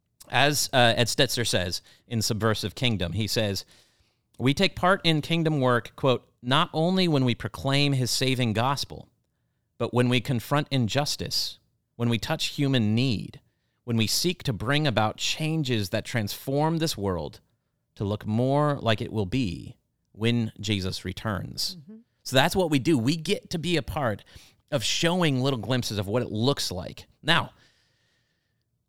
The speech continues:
Speaker 1: hear me on this. This isn't about us putting our efforts together to bring the kingdom, as if all of us Christians are just gonna
Speaker 2: Mm-hmm.
Speaker 1: force the kingdom into existence.
Speaker 2: Right, that would be the same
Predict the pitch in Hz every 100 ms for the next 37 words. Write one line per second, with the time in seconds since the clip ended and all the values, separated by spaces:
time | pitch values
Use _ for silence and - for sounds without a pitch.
0 | _ _ _ _ 170 160 143 117 90 92
1 | - - _ _ _ - 139 131 165 202
2 | 208 160 151 - 131 101 104 - - -
3 | _ - 190 190 165 156 165 - 143 -
4 | 117 107 107 101 101 - 123 95 _ _
5 | 151 175 180 170 156 120 123 - 160 139
6 | 90 - - _ _ _ 120 120 131 -
7 | - _ _ _ 127 147 160 147 143 -
8 | - 170 - 151 135 131 143 - 135 139
9 | 175 - 175 165 - 151 - 156 139 135
10 | 131 127 120 120 98 98 131 - 101 -
11 | - 196 180 190 185 175 - 190 180 175